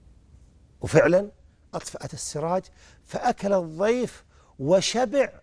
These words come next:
وهو رضي هني بالطعام، لم يشعر أنه ينازع الطعام م-، م-، من ضيفه ومضيفته،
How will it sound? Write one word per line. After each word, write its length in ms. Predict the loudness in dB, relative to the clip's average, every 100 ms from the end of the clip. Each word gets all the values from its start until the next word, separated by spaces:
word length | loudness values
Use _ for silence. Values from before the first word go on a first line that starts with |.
| _ _ _ -4
وهو 400 | -2 -2 -2 0
رضي 560 | 0 2 0 0 -6 -16 _ _
هني 520 | -2 2 4 2 -2
بالطعام، 640 | -10 -10 -6 0 0 0 -6 _ _ -20 -4
لم 180 | 0 2
يشعر 400 | 2 0 0 -2
أنه 160 | 0 0
ينازع 640 | 2 2 4 4 2 -2
الطعام 680 | -6 _ -4 4 4 4 0 _ _ _ _ _
م-، 40 | -4
م-، 460 | -2 -2 -2 0
من 180 | 2 2
ضيفه 420 | 2 2 0 -2 -6 _ _
ومضيفته، 800 | -4 0 2 2 0 -2 -2